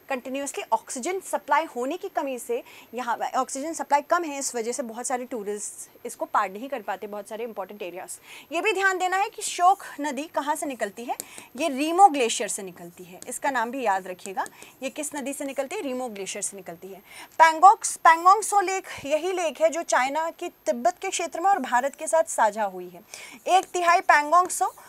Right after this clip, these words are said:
भारत में है और दो तिहाई कित-, कहाँ पे है? चीन में है। इसके अलावा यहाँ पे सोसांग भी लेक है इंपॉर्टेंट, ये सोकर है और सोमोरेरी।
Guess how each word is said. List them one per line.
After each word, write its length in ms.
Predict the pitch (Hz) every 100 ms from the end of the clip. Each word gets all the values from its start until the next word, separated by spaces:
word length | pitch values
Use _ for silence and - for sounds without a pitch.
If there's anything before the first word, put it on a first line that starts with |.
| - 208
भारत 440 | 220 254 311 320
में 120 | 370
है 80 | 370
और 240 | 415 339
दो 180 | 240 302
तिहाई 340 | 311 294 277 294
कित-, 360 | 262 - 226
कहाँ 220 | 269 262 285
पे 100 | 302
है? 140 | 349 - -
चीन 240 | 294 262
में 160 | 202 160
है। 140 | 165 - - - 294
इसके 220 | - 359
अलावा 300 | 330 302 330
यहाँ 240 | 370 302
पे 140 | - 359
सोसांग 640 | - 277 - 294 311 359
भी 120 | 330
लेक 260 | 302 311 -
है 100 | 320
इंपॉर्टेंट, 500 | 294 269 262 330 453 -
ये 120 | 285
सोकर 440 | - 277 247 349 349
है 80 |
और 100 | 466
सोमोरेरी। 680 | - 311 247 240 190 170 170